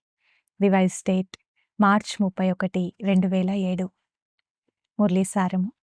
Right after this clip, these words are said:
సుపుత్రులుగా అయ్యి, మీ ముఖం ద్వారా తండ్రి ముఖాన్ని చూపించండి.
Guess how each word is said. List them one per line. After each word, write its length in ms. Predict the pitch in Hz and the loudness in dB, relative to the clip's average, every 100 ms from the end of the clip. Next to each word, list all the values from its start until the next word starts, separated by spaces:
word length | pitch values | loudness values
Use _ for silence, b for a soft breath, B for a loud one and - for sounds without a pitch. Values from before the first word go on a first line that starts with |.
| _ _ _ _ _ _ _ _ _ _ | _ _ _ _ _ _ _ _ _ _
సుపుత్రులుగా 840 | - 254 233 277 285 294 285 277 269 | -2 0 4 2 6 6 6 4 2
అయ్యి, 500 | 190 180 185 185 190 _ _ _ _ _ _ _ _ _ - | 0 0 0 -2 -6 _ _ _ _ _ _ _ _ _ 6
మీ 160 | 254 | 8
ముఖం 420 | 262 233 233 302 277 | 8 6 4 2 4
ద్వారా 480 | 214 180 180 180 196 _ _ - | 4 2 0 -2 -6 _ _ 2
తండ్రి 320 | 208 226 269 | 6 6 6
ముఖాన్ని 540 | 247 185 - 208 208 247 208 | 4 2 0 4 4 2 -2
చూపించండి. 720 | 190 180 175 196 180 185 | -2 -4 -2 -2 -2 -4